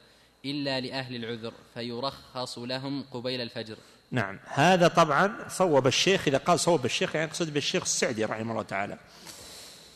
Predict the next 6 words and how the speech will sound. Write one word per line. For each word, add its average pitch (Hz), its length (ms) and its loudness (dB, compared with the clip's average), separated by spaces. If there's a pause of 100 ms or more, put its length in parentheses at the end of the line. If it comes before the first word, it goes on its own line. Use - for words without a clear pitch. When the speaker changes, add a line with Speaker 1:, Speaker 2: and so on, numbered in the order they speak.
(800)
Speaker 2:
طيب، 139 280 8 (640)
ثم 277 280 8
اضطجع 233 640 6
حتى 233 580 4
طلع 240 440 6
الفجر. 185 440 6